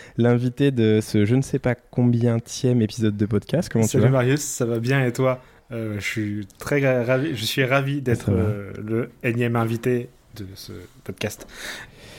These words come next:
Speaker 1: Eh ben, <laughs> c'est pareil, je, je suis content. Euh, écoute, on va parler du coup des contractures et pas
Speaker 2: Oui.
Speaker 1: des courbatures,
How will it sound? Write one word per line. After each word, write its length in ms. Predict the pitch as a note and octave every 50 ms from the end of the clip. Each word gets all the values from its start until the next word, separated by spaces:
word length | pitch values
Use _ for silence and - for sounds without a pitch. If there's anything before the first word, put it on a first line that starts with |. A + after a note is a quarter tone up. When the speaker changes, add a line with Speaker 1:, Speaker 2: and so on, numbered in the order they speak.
| - - - - - C#3+ - -
Speaker 1:
Eh 60 | A2+
ben, 320 | G#2 G#2+ G#2 G#2 G2+ G#2 A2 B2+ G#2+ C3
<laughs> 160 | B2 A#2+ -
c'est 120 | - A#2+
pareil, 380 | - - A#2 A2 B2+ A#2 C#3+ C#3
je, 180 | - - - G#2 G#2+ C#3 D#3
je 40 |
suis 240 | B2+ - - - A2+
content. 400 | - A2 A2 G#2+ - A#2 C3 E3 - - - - - - - - -
Euh, 640 | - A2 G#2 G#2 G#2 G2+ G2+ G2+ G2+ G2 G2+ G2+ G2+
écoute, 300 | G2+ G2+ - B2 A2+ -
on 60 | G#2
va 100 | G2 G2
parler 300 | - G2+ G2+ G2+ G#2 G2+
du 120 | G2 G2+
coup 200 | F#2+ - - A#2
des 300 | A2 G#2 G#2 G2 G2 G2 - - - - - - - - - - -
contractures 880 | - - F3+ G3 - - - - B2 - - - - - G#2 A#2+ D3+ - - - - - - - C3
et 40 | A#2 -
pas 140 | - A#2 A2+
Speaker 2:
Oui. 160 | A2+ A2 G#2 G2+ G2+ G2
Speaker 1:
des 60 | - - - - - _ _ _ _ _ - -
courbatures, 920 | - - B2+ B2 B2 A#2 G#2+ G#2+ G2 F#2+ - - - G2+ G#2+ C3+ E3 -